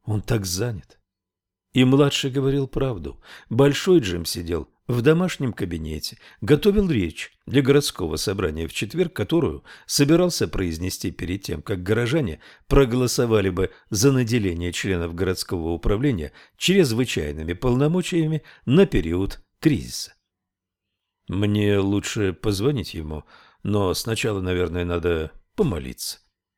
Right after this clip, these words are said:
Не хочешь преклонить со мной колени, сынок?» Младший предпочёл бы –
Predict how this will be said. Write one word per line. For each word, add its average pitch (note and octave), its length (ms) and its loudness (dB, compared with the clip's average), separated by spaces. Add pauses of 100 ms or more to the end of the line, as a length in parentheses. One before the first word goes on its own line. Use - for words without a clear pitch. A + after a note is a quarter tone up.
(140)
Не F#2 240 -2
хочешь - 600 -8 (200)
преклонить F2+ 580 -2
со F2+ 140 -4
мной D#2+ 180 -6
колени, E2 380 -6
сынок?» - 480 -8 (1120)
Младший B2+ 640 0 (160)
предпочёл A2 640 -2
бы – C#2 200 -8